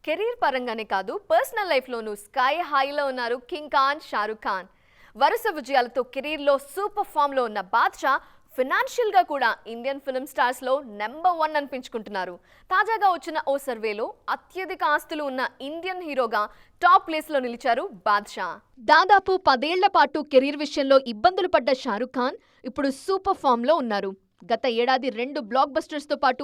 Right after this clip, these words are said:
ఓ సూపర్ హిట్ అందుకొని స్కై హైలో తేలిపోతున్నారు. అదే సమయంలో షారుఖ్ ఆస్తుల విలువ కూడా భారీగా పెరిగిందంటున్నారు విశ్లేషకులు. యాక్టింగ్‌తో పాటు నిర్మాతగాను వరుసగా సినిమాలు చేస్తున్నారు షారుఖ్. దీనికి తోడు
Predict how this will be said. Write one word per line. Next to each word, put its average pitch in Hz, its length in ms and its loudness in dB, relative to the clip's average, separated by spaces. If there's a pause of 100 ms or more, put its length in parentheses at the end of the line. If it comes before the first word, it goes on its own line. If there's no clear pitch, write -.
ఓ 294 120 4
సూపర్ 381 440 -2
హిట్ 285 180 -4
అందుకొని 240 380 -2
స్కై 359 320 0
హైలో 294 320 2
తేలిపోతున్నారు. 233 680 -2 (300)
అదే 262 180 -2
సమయంలో 233 440 -2
షారుఖ్ 330 480 4
ఆస్తుల 359 360 2
విలువ 320 260 -2
కూడా 320 220 2 (100)
భారీగా 226 500 2
పెరిగిందంటున్నారు 339 800 0 (100)
విశ్లేషకులు. 269 640 -4 (240)
యాక్టింగ్‌తో 453 460 2
పాటు 311 260 6 (100)
నిర్మాతగాను 262 720 0 (180)
వరుసగా 269 480 -2
సినిమాలు 254 400 -2
చేస్తున్నారు 226 480 -2
షారుఖ్. 202 440 -4 (400)
దీనికి 427 320 -4
తోడు 285 220 4